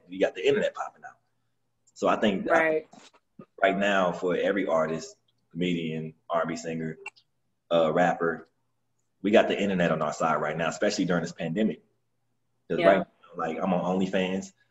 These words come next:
Speaker 1: Um, I'm doing, uh, <laughs>
Speaker 2: What you doing on OnlyFans?
Speaker 1: Hey.
Speaker 2: Look,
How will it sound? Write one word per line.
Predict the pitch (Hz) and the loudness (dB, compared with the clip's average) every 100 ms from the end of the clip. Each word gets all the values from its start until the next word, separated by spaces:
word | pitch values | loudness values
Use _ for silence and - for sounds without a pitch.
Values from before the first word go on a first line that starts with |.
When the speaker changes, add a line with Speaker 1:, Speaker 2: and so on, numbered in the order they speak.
| _ 87 | _ 0
Speaker 1:
Um, | 85 82 80 | 0 0 -4
I'm | 85 87 | -4 0
doing, | 90 87 85 82 | 0 0 -2 0
uh, | 82 82 82 82 - _ _ - | 2 4 2 -2 -10 _ _ -10
<laughs> | - - - 370 440 370 - - _ _ _ _ _ _ _ _ _ - - - | -8 -8 0 6 6 4 -4 -20 _ _ _ _ _ _ _ _ _ -20 -20 -6
Speaker 2:
What | 640 762 - | 6 6 8
you | 571 | 6
doing | 415 392 | 8 8
on | 370 330 294 330 339 | 8 6 4 2 0
OnlyFans? | - 285 277 254 226 190 - - - | -4 -4 -4 -4 -4 -6 -16 -18 -2
Speaker 1:
Hey. | 165 185 | 4 10
Speaker 2:
Look, | 370 359 - | 12 12 8